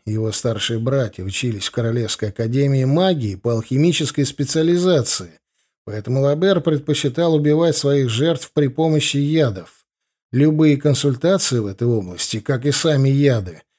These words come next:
он получал от своих ближайших родственников, что гарантировало ему безопасность. Заснул не сразу. Все прикидывал, как мне лучше использовать полученную информацию.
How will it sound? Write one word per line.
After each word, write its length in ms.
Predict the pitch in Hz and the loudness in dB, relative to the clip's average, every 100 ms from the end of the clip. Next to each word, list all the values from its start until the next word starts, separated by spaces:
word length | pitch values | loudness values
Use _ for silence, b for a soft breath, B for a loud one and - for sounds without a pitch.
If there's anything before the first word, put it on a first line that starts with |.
| _ - | _ -2
он 180 | 240 | -2
получал 480 | 226 226 220 220 214 | 0 0 2 2 0
от 80 | 196 | 0
своих 340 | - 190 196 | 0 0 0
ближайших 600 | 175 190 180 190 - 156 | 0 0 2 0 0 0
родственников, 720 | 165 190 180 - 107 95 90 - | 2 2 0 -2 -4 -6 -10 -8
что 180 | - | -4
гарантировало 760 | 131 143 151 139 190 190 170 156 | 0 2 2 0 0 2 2 2
ему 260 | 151 160 160 | 4 4 2
безопасность. 1080 | 151 147 143 170 156 - 92 - - - _ _ _ _ _ - | 2 2 0 0 -2 -2 -8 -12 -14 -16 _ _ _ _ _ -4
Заснул 560 | 147 - - 120 127 131 | -2 0 0 0 2 2
не 140 | 123 | 0
сразу. 560 | - 110 98 87 78 82 76 - | 0 -2 -4 -6 -8 -10 -10 -8
Все 240 | - 127 | -2 -2
прикидывал, 640 | 123 123 - 127 143 147 139 | -2 -4 -2 -2 2 4 2
как 360 | 139 120 143 | 0 -4 -2
мне 200 | 139 147 | 0 0
лучше 380 | 135 120 131 147 | 0 0 -2 -2
использовать 600 | 131 - 135 135 147 131 | -2 0 0 2 0 0
полученную 580 | - 123 120 - 131 135 | -2 -2 -2 -2 -2 -2
информацию. 840 | 123 139 123 113 117 - 98 80 | -2 -2 0 0 -2 -4 -6 -8